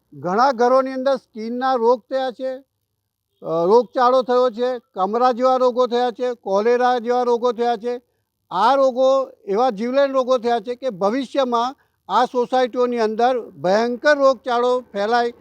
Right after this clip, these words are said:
એવી શક્યતાઓ છે. વોર્ડ નંબર દસની અંદર અધિકારીઓને વારંવાર રજૂઆતો કરવામાં આવી છે, અધિકારીઓ સાંભળતા જ નથી.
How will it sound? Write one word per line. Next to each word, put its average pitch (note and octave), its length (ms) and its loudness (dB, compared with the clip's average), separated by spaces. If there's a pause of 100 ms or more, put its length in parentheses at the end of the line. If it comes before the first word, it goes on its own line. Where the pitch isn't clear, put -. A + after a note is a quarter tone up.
(220)
એવી A3 220 -2
શક્યતાઓ A3+ 600 0
છે. C3+ 280 -8 (840)
વોર્ડ A3 260 4
નંબર C#4+ 260 2
દસની C#4+ 340 0
અંદર C#4 420 0 (340)
અધિકારીઓને C4+ 880 2 (140)
વારંવાર B3+ 560 2
રજૂઆતો A#3 520 0
કરવામાં C4 460 2
આવી B3+ 200 -2
છે, B3 200 -4 (520)
અધિકારીઓ C4 800 2 (600)
સાંભળતા B3+ 480 4
જ A#3 80 -4
નથી. A#3+ 420 -10